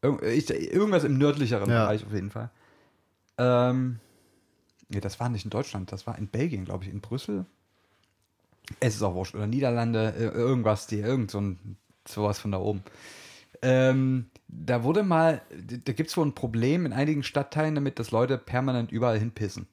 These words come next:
Speaker 1: Also
Speaker 2: <laughs>
Speaker 1: vor allen Dingen Männer an Hauswände.
Speaker 2: Meistens, ja. Hm.
Speaker 1: Männer pissen an Hauswände. Ähm, und da, da hat wohl, haben wohl dort, äh, Wissenschaftler und Ingenieure und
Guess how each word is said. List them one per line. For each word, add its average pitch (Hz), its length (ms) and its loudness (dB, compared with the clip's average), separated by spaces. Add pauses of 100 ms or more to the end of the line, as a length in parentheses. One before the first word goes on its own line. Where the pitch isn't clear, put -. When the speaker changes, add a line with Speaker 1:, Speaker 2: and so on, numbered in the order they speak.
(300)
Speaker 1:
Also 107 360 4
Speaker 2:
<laughs> - 40 -20
Speaker 1:
vor 131 100 2
allen 135 120 4
Dingen 147 100 4
Männer 117 320 4 (380)
an 107 220 4
Hauswände. 135 340 6
Speaker 2:
Meistens, 143 520 6
ja. 110 280 6
Hm. 117 80 4
Speaker 1:
Männer 160 280 6
pissen 139 360 -2
an 107 160 -2
Hauswände. 104 500 0 (600)
Ähm, 120 680 2 (2000)
und 123 240 4
da, 117 160 2 (120)
da 113 220 -2
hat 160 200 -2
wohl, 175 380 2
haben 151 140 0
wohl 156 160 0
dort, 127 460 0
äh, 120 200 0
Wissenschaftler 156 640 -2
und 127 280 -4
Ingenieure 127 760 2
und 123 180 -4